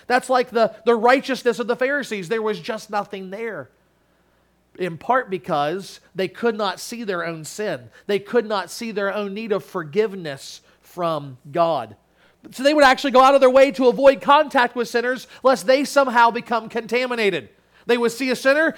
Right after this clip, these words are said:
and they would walk on the other side of the street. They would see a sinner, and they would avoid eye contact, as if somehow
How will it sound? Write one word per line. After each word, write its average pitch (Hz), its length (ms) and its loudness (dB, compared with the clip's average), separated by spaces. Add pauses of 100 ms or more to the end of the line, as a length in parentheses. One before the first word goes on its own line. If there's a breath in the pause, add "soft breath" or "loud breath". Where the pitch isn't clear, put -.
and 254 140 -2
they 254 80 2
would 247 100 0
walk 254 300 6
on 254 100 2
the 247 120 0
other 247 140 4
side 254 240 4
of 262 40 -2
the 254 80 -4
street. 294 420 -2 (160 loud breath)
They 254 100 4
would 247 140 -2
see 277 160 -4
a 254 80 -2
sinner, 311 280 2
and 269 80 2
they 269 100 2
would 262 140 2
avoid 254 380 2
eye 285 220 6
contact, 190 640 -4 (180 loud breath)
as 240 140 2
if 240 140 2
somehow 262 520 4